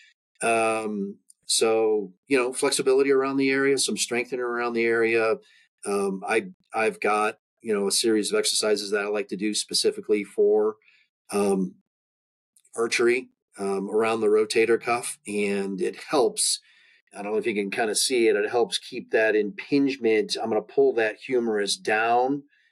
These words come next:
Speaker 2: and back, and that will help create space underneath that
Speaker 1: Right.
Speaker 2: A C joint so the rotator can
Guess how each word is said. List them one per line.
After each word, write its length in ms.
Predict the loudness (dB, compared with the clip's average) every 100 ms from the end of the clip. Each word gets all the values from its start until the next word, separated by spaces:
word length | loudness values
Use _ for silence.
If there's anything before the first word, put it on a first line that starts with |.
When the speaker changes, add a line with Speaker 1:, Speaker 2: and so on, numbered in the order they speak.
| _ -2
Speaker 2:
and 420 | -2 -2 -6 -2
back, 440 | 0 2 0 -4 -8 -12 _ _ _ _ _ -2
and 180 | 0
that 180 | 2 2
will 120 | 2
help 300 | 2 2 0
create 460 | -2 0 4 2 2
space 500 | -2 2 2 0 -4 -4
underneath 960 | -4 -2 -4 -4 -2 -2 -6 -12 -12 -18 _ _ _ _
that 80 | 0
Speaker 1:
Right. 180 | 4 4
Speaker 2:
A 60 | 2
C 320 | 0 0 0
joint 480 | 0 0 0 -4 -4
so 260 | 2 4
the 100 | 4
rotator 580 | 4 2 2 2 2 2
can 240 | 0 -6